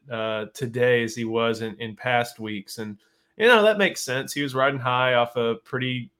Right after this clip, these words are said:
great showing against Alabama, two wins over U L M and U T S A, but, uh, I don't wanna say he was, I, I, I don't know the exact word, but he wasn't as, uh,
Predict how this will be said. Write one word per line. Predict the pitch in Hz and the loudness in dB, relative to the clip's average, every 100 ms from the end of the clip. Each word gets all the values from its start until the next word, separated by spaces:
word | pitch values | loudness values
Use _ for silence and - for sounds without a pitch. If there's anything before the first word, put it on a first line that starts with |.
| _ | _
great | 143 131 135 | 2 4 4
showing | - 135 131 135 127 | 0 -2 -2 -2 -4
against | 127 131 135 | -6 -6 0
Alabama, | 135 135 123 123 131 135 | 2 2 2 0 0 -2
two | 131 135 123 | -4 -6 -4
wins | 120 127 123 | -4 -4 -6
over | 117 | -6
U | 117 120 | -4 0
L | 120 120 | 0 0
M | 120 120 | -2 -4
and | 117 | -4
U | 117 | -6
T | 117 123 | -2 -2
S | 113 | -2
A, | 120 120 123 | 0 2 0
but, | 113 110 - _ _ _ - | 0 -4 -6 _ _ _ -6
uh, | 113 110 104 104 | -4 -2 -2 -4
I | - | 0
don't | 160 160 | 2 4
wanna | 143 | 2
say | 127 139 135 | 0 -2 0
he | 123 117 | 0 -2
was, | 110 104 - - - _ _ _ | -4 -6 -10 -14 -18 _ _ _
I, | 101 | -8
I, | 110 120 120 131 - | -4 -2 0 0 4
I | 175 | 6
don't | 196 | 6
know | 165 | 6
the | 147 | 4
exact | 131 156 131 | 6 6 6
word, | 127 120 | 0 -2
but | 135 | 0
he | |
wasn't | 139 156 143 139 | 6 6 6 0
as, | 127 120 110 - - | 0 -2 -6 -12 -16
uh, | 123 120 | -12 -12